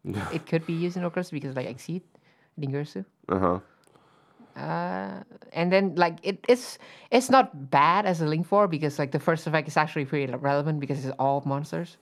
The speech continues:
Speaker 1: Mm-hmm.
Speaker 2: And if you choose Ningirsu, that's, like, twenty-five hundred, so, like, it's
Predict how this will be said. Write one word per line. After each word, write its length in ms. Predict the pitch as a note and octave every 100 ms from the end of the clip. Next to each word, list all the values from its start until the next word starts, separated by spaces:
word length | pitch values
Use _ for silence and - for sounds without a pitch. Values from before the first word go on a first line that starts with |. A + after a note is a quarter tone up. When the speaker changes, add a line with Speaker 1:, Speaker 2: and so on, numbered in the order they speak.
| - -
Speaker 1:
Mm-hmm. 240 | G#2+ G2+
Speaker 2:
And 140 | F2+ D3+
if 100 | D3
you 80 | D3
choose 280 | D3+ C#3+ C3
Ningirsu, 480 | C#3 C#3+ D3 D#3
that's, 220 | C#3+ C3+ C3
like, 120 | A#2+
twenty-five 360 | C#3 C3+ C3+
hundred, 260 | C#3 C#3+ D3+
so, 160 | - B2
like, 200 | C3 C3+
it's 360 | C#3+ - -